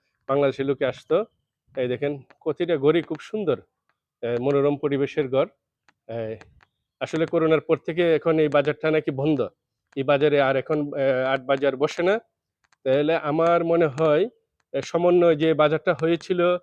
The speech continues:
আসলে আমার মনে হয় ভালোই হইতো। দুনো দেশের সমন্বয়ে বাজার হইতো, দুনো জনে যে,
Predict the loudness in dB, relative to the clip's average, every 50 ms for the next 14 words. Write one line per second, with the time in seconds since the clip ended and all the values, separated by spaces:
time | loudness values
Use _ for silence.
0 | _ _ -20 _ _ _ -14 -10 -6 -2 0 0 2 2 2 2 0 0 0 0
1 | 0 0 0 0 0 -2 -8 _ _ _ _ _ _ _ -2 2 4 6 6 6
2 | 6 4 0 -2 -2 -6 -12 -12 -16 _ _ _ _ _ _ _ _ _ -8 -4
3 | -2 -2 0 0 -2 -2 0 0 2 2 0 -2 -6 _ -20 -14 -6 -2 0 2
4 | 2 4 6 6 4 4 4 2 2 0 0 0 -2 -2 2 4 4 4 4 2
5 | -4 _ _ _ _ _ _ -10 -6 -4 -2 -2 0 0 2 2 2 2 0 -2